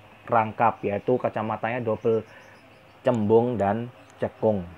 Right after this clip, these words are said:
Biasanya terjadi pada orang-orang yang sudah lanjut usia mengalami presbiopi. Yang berikutnya, astigmatisma, yaitu kondisi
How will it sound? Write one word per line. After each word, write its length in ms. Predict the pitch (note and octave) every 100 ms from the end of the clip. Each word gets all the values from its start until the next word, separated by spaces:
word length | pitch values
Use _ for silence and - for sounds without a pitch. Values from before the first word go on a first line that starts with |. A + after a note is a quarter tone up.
| - - - - - - - - - -
Biasanya 480 | G#2 F#2+ G2 A2+ A#2+
terjadi 720 | - G2+ F#2 A#2 B2+ C#3 D3 - - - - -
pada 320 | G2 F#2+ G#2
orang-orang 560 | A2 G#2 G2+ G2+ G#2+ G#2+
yang 100 | G#2
sudah 240 | G#2 G2 G2
lanjut 240 | F#2+ F#2+
usia 600 | G#2 - G#2+ A#2 A#2+ B2
mengalami 800 | A#2+ G#2+ G2+ G2 G2+ G#2+ A2 A2
presbiopi. 1120 | G2 F#2+ F#2+ - - - F#2 F2 F2 A2 G#2 F2 - - - - - - - -
Yang 200 | - A#2 A#2 A2+
berikutnya, 600 | A2 B2 B2 C#3+ D#3 -
astigmatisma, 1300 | B2+ - C3+ - B2 A#2+ A#2 A#2+ - A2 G2+ B2 G#3 - - - - - - - - - - -
yaitu 360 | A2 A2+ D#3+ D3+
kondisi 880 | C#3+ C3+ B2 A2+ - C#3+ D3 D3